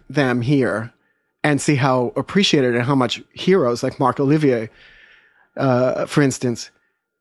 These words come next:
how incredibly treated they are here and revered. And they have a whole different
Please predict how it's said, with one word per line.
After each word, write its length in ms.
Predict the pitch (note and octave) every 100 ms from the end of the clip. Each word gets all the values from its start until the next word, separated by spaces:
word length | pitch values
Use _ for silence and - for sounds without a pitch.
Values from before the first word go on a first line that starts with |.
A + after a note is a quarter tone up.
| _ -
how 420 | C3+ D#3 D3 - _ _ _ _ _ _ -
incredibly 600 | D#3 D3+ E3+ D#3 C#3 C#3+
treated 580 | B2+ - G3+ E3 A#2+ -
they 140 | C3+
are 140 | B2 A2+
here 260 | - C#3
and 120 | B2 C3
revered. 640 | B2 C#3+ D#3+ G#2+ A#2 - _ _ _ _ _ _ -
And 160 | D3
they 80 | C#3+
have 180 | D3 D3
a 80 | C#3
whole 160 | D3+ C#3+
different 360 | C#3+ - B2+